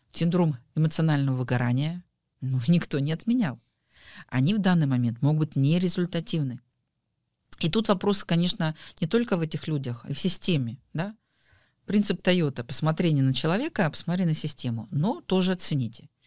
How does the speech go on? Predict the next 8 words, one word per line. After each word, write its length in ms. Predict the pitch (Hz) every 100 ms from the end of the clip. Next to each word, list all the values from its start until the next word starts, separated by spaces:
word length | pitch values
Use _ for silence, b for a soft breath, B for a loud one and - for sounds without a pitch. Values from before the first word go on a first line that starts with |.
| B B B B
И 80 | 180
следующий 440 | 175 269 285 -
параметр, 580 | 185 175 160 139 123 - -
э, 260 | 123 127 127
приверженность. 800 | 165 175 160 131 120 113 - - _ _ _ _ b b -
Что 120 | 220
такое 220 | 220 185
приверженность? 720 | 180 160 139 131 120 120 -